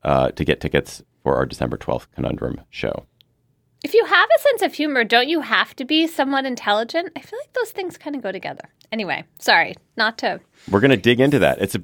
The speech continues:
Speaker 1: I,
Speaker 2: not to
Speaker 1: that's a
Speaker 2: step on
Speaker 1: really
Speaker 2: our
Speaker 1: hard
Speaker 2: show,
Speaker 1: question.
Speaker 2: but I'm trying
Speaker 1: Yeah.
Speaker 2: to think, like, could you really separate those two things? Okay.
Speaker 1: I, people without a sense of humor are really hard to be around.
Speaker 2: But
Speaker 1: It's
Speaker 2: they can
Speaker 1: really
Speaker 2: be
Speaker 1: hard to
Speaker 2: intelligent.
Speaker 1: spend
Speaker 2: I just
Speaker 1: significant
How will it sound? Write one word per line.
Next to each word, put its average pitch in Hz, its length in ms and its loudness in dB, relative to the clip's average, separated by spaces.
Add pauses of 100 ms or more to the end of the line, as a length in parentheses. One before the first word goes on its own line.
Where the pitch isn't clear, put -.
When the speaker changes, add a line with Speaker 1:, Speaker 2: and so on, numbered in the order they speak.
Speaker 1:
I, 107 140 6
Speaker 2:
not 311 140 -2
to - 80 -8
Speaker 1:
that's 117 180 4
a - 20 4
Speaker 2:
step 131 100 4
on - 160 2
Speaker 1:
really - 80 2
Speaker 2:
our 110 60 0
Speaker 1:
hard 101 200 4
Speaker 2:
show, 214 80 4
Speaker 1:
question. 95 400 0
Speaker 2:
but 320 120 -2
I'm 330 180 0
trying 349 240 0
Speaker 1:
Yeah. 240 100 6
Speaker 2:
to - 80 -8
think, - 480 -4
like, 196 400 -4
could 262 200 -8
you 247 140 -10
really 233 380 -2
separate 240 480 -8
those - 180 -18
two - 140 -18
things? - 440 -16
Okay. 240 220 -8 (800)
Speaker 1:
I, 123 180 -4 (120)
people 208 360 4
without 101 520 4
a 82 40 -4
sense 85 220 -4
of 80 80 -4
humor 76 300 -4
are 69 120 -4
really 73 440 -4
hard 65 220 -4
to 67 60 -10
be 64 120 -6
around. 50 340 -14 (1040)
Speaker 2:
But 381 100 4
Speaker 1:
It's - 100 -2
Speaker 2:
they - 80 6
can - 80 4
Speaker 1:
really 92 300 6
Speaker 2:
be 82 40 0
Speaker 1:
hard 78 320 4
to - 80 -2
Speaker 2:
intelligent. 90 60 0
Speaker 1:
spend 82 180 4
Speaker 2:
I 73 40 2
just 73 120 0
Speaker 1:
significant - 360 -2